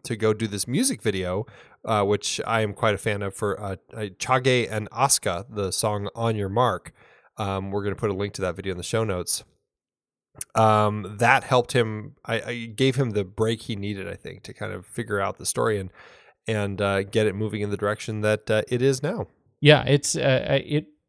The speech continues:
Speaker 2: it, it's <laughs> fascinating, and I'm really glad we found that video because it actually tells a whole story. And I was completely snookered because of the dummies that do the,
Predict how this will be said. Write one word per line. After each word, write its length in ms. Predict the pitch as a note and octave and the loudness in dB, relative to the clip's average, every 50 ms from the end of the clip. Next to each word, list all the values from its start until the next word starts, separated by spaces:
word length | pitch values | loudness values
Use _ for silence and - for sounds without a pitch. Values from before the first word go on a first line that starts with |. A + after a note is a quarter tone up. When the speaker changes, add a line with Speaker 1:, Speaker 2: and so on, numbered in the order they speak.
| _ _ | _ _
Speaker 2:
it, 220 | - D#3 D3+ - - - - | -4 -4 -4 -4 -8 -16 -8
it's 420 | - C#3+ C#3+ - - - - - | -6 -6 -6 -4 -4 -6 -6 -6
<laughs> 60 | - - | -4 -4
fascinating, 760 | - - - - - - A#2 - - - D3+ A#2+ A#2 A#2 A#2 | -4 -4 -4 -6 -6 -4 -4 -2 0 0 2 2 2 0 0
and 100 | A#2 A#2+ | 2 2
I'm 100 | B2 G2 | 4 6
really 240 | D3 D#3 E3+ F#3+ D#3+ | 6 6 6 4 2
glad 360 | - C#3 B2+ C3 C#3+ E3 D#3+ | -2 -2 0 0 0 0 0
we 120 | C#3+ C3 A#2+ | 0 -2 -2
found 400 | - - D3+ F3+ B3 C4+ A3 E3+ | 0 0 2 2 2 0 2 4
that 200 | D#3+ D3+ C#3+ C#3 | 4 4 4 2
video 380 | C3+ F3 G#3+ A#3 G3+ F3 D#3 | 0 0 2 4 6 6 6
because 640 | C#3+ D3+ C#3 - - D#3 D3+ D3 C#3+ C3+ B2 - - - - - - - - _ | 4 2 -2 0 2 4 4 6 4 2 0 -2 -6 -12 -20 -20 -20 -20 -2 _
it 100 | F3+ E3+ | 4 4
actually 340 | - E3+ F#3+ - - G3+ F3+ | 6 6 4 4 4 2 2
tells 320 | D#3+ - E3+ F3 F#3 E3+ D#3 | 2 2 2 2 4 4 4
a 80 | E3 | 4
whole 200 | D3 D#3+ E3 D#3+ | 4 4 2 0
story. 440 | - - - G3 G#3 F3+ A#2+ A2 - | 0 0 0 0 2 2 0 0 0
And 120 | - C#3+ E3+ | 0 0 2
I 80 | A#3 | 2
was 160 | A#3+ D#3+ - | 2 0 0
completely 340 | - D3 C3 - E3+ C3+ C#3 | -2 -4 -4 -4 -4 -2 -4
snookered 400 | B2+ - - E3+ D3 - A#2 G2+ | -4 -2 -2 -2 -2 -2 -4 -6
because 320 | - G#2 - - B2+ A2 G#2+ | -6 -4 0 2 2 4 2
of 180 | A#2+ G#2+ A2 | 2 0 2
the 240 | A2+ A2+ G#2+ A2 B2+ - _ _ C3 | 0 0 0 -2 -6 -16 _ _ -4
dummies 480 | A#2 C#3 C#3+ D#3 D#3 B2+ A2+ A2 G#2 - | 0 0 2 2 2 2 0 0 -2 0
that 280 | - A#2+ A2 - - - _ _ - - - - - - - _ _ _ - A#2 | 0 0 0 0 -2 -8 _ _ -20 -20 -20 -20 -20 -20 -20 _ _ _ -10 -2
do 200 | G#2+ C3 C3+ C3+ | 2 4 4 6
the, 300 | A#2+ A#2+ A2+ G#2+ G#2 G#2 | 6 6 4 4 2 0